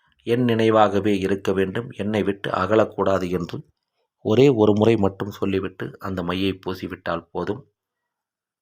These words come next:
அவர்கள் நீங்கள் நினைக்கும் வரை உங்களை விட்டு எப்பொழுதும் அகலாமல் உங்களுடனேயே இருப்பார்கள்.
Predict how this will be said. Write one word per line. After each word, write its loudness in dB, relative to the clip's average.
அவர்கள் 0
நீங்கள் 2
நினைக்கும் 2
வரை 2
உங்களை -2
விட்டு -8
எப்பொழுதும் -2
அகலாமல் 0
உங்களுடனேயே -2
இருப்பார்கள். -4